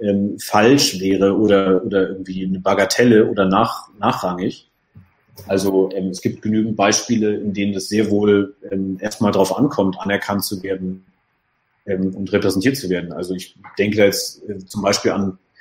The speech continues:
die Black Lives Matter, ähm, Forderungen, äh, das ist jetzt nicht die allerradikalste, es gibt radikalere, aber eben Richterstellen auch mit, ähm, äh, Afroamerikanern zu besetzen oder People of Color, ähm, weil das sehr wohl einen Unterschied macht in bestimmten Rechtsprechungen. Oder,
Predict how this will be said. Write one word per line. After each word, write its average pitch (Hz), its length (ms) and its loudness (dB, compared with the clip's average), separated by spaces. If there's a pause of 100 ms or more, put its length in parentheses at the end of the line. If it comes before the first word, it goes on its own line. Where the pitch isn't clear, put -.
(520)
die 107 40 -8
Black 110 240 2
Lives 113 280 4
Matter, 123 680 4
ähm, 117 220 4
Forderungen, 117 840 0
äh, 110 420 0 (300)
das 104 180 -8
ist 120 140 -10
jetzt 113 160 0
nicht 120 160 0
die 120 80 2
allerradikalste, 110 720 2
es - 80 -6
gibt - 200 -6
radikalere, 107 560 2
aber 110 160 -4
eben 107 160 -4
Richterstellen 107 760 0
auch - 200 -12
mit, - 400 -12
ähm, 92 340 -8 (800)
äh, 98 100 -8
Afroamerikanern 107 840 2
zu 95 120 -4
besetzen 95 480 -4
oder 101 160 -2
People 104 260 -4
of 95 120 -2
Color, 127 460 2 (600)
ähm, 101 520 -2 (560)
weil 104 200 -4
das 107 160 -6
sehr 107 160 4
wohl 110 100 6
einen 110 80 4
Unterschied 120 360 2
macht 104 240 0
in 110 120 -6
bestimmten 104 580 -4
Rechtsprechungen. 90 840 -6
Oder, 101 400 0